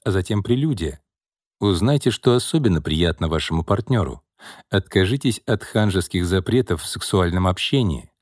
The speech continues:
чтобы стать превосходными любовниками друг для друга и укрепить свой союз. Сделайте сексуальную жизнь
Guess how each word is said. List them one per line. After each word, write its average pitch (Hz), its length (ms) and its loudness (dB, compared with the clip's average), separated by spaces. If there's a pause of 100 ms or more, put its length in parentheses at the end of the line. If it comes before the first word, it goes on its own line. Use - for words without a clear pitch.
(240)
чтобы 101 340 2
стать 151 220 0
превосходными 120 600 2
любовниками 123 600 2
друг 110 280 0
для 107 160 4
друга 101 420 0 (300)
и 143 100 0
укрепить 110 600 0
свой 76 340 -2
союз. 104 600 -2 (2000)
Сделайте 92 640 2
сексуальную 82 720 0
жизнь 127 420 0